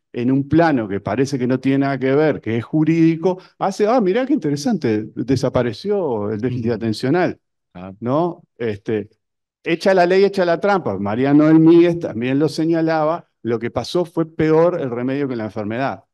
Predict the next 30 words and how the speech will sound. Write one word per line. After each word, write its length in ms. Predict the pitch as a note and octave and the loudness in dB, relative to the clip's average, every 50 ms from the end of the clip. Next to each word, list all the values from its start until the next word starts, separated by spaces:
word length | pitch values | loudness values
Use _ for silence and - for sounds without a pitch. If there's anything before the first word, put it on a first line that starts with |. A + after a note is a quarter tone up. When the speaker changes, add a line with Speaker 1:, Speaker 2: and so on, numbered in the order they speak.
| _ _ | _ _
Speaker 1:
Se 180 | - - B2 A2+ | -14 -10 -6 -6
Speaker 2:
Ah. 20 | |
Speaker 1:
dejó 420 | A2+ A2+ A#2 G#2 - - D3+ E3 | -4 -4 -4 -4 -2 0 2 2
de 60 | E3+ D#3+ | 2 2
usar 280 | D#3 - D#3+ D#3 D3 | 2 0 0 0 0
metilfenidato 1000 | D3+ C#3+ C#3+ C#3 C#3+ D3+ C#3+ D3 E3 D#3+ E3 D#3+ D#3+ D3+ D3+ D3+ D3 E3 D#3+ D#3+ D#3+ - _ _ _ _ | 0 -2 -2 -2 -4 -6 -6 -4 -4 -2 0 0 0 0 -2 -4 -6 -6 -8 -8 -8 -14 _ _ _ _
y 140 | - A2+ G2+ | -8 -8 -6
se 140 | G#2+ - A#2+ | -6 -6 -6
empezó 360 | A2+ G2+ A#2+ G#2+ - - C3 | -6 -4 -4 -6 -4 -2 -2
a 40 | C3 | -2
us-, 160 | C3 - _ | -2 -4 _
a 120 | - A#2+ B2 | -8 -6 -6
usar 360 | B2 - - C3+ C3 C#3+ C#3 - | -6 -4 -4 -4 -4 -4 -4 -4
risperidona, 880 | C3 D3 C#3 C#3+ C#3+ D#3 C#3 C#3+ D3 D3+ D3+ D3 D3 C#3+ C#3+ D#3 D#3 D3 _ _ _ _ - | -2 -2 -2 -2 -2 -2 0 2 2 2 4 2 2 2 -2 -4 -6 -10 _ _ _ _ -6
que 220 | C3+ C3+ B2+ - _ _ _ | -6 -6 -6 -8 _ _ _
caía 380 | - A#2+ G#2+ B2 C3 C3+ C3+ | -6 -2 0 2 4 4 4
bajo 460 | C#3+ D3 C#3+ C#3+ C#3+ D3 C3+ C#3 C3+ - | 4 2 2 0 2 4 4 4 2 0
ese 320 | - B2+ A#2+ - - A#2+ A#2 | -4 -6 -4 -4 -6 -6 -2
cono 300 | D3+ D3 C#3+ D3+ D3 D3 | 0 0 0 0 0 -2
de 60 | C#3 | -4
sombra 560 | C#3 - D#3+ D3 C#3+ D3 C#3+ D3 D#3 D#3 - - | -6 -6 -4 -2 -2 -2 -2 -2 -4 -6 -8 -10
donde 420 | A#2+ G#2 G#2 A2+ A2 A2+ A2+ A2 | -10 -6 -4 -2 -2 0 0 0
no 120 | A2+ B2 B2+ | 0 2 2
había 320 | B2+ C3+ C#3 C#3 C#3 C#3 | 2 2 2 2 0 -2
que 160 | B2+ A#2+ B2+ | -2 -4 -4
justificar 640 | B2 - C3+ A#2 - - A2+ - A#2 G#2 - A#2 A#2+ | -4 -2 -2 -2 -2 -4 -8 -8 -8 -8 -6 -4 -4
la 140 | A#2+ A#2+ A#2 | -4 -4 -4
trazabilidad. 800 | A#2+ A2 G#2+ - - G#2 F#2+ G2 F#2+ F2+ F#2+ G2 G#2 F#2+ D#2+ - _ _ _ _ _ _ _ _ _ _ _ | -4 -8 -8 -8 -10 -10 -10 -10 -10 -10 -8 -8 -8 -8 -10 -12 _ _ _ _ _ _ _ _ _ _ _
Entonces 280 | - A2+ F#2+ - C3 | -10 -8 -4 -2 0
ahora 400 | A#2+ B2+ C3 C3+ C#3 C#3 C#3 - | 0 2 2 0 0 -2 -4 -8